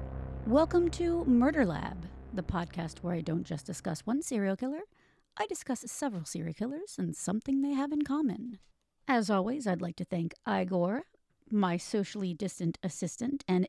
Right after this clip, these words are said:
immoral support, for everything,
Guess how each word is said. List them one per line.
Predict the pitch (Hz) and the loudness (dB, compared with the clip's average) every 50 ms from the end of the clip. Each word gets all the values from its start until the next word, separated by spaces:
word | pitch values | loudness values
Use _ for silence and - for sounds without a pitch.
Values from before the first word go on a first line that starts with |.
| _ | _
immoral | - 247 220 208 180 175 170 165 165 165 | 2 2 4 2 2 0 -4 -4 -6 -8
support, | - - 190 175 - 190 196 247 - - _ - - - _ _ _ - | -6 -4 -4 -4 -2 -2 -2 -4 -4 -6 _ -18 -20 -20 _ _ _ 0
for | 466 440 233 196 - - _ _ - | 2 4 4 2 2 -2 _ _ -2
everything, | 214 190 180 190 180 180 - - 196 190 262 359 | -2 -2 0 0 -2 -2 0 2 2 2 2 0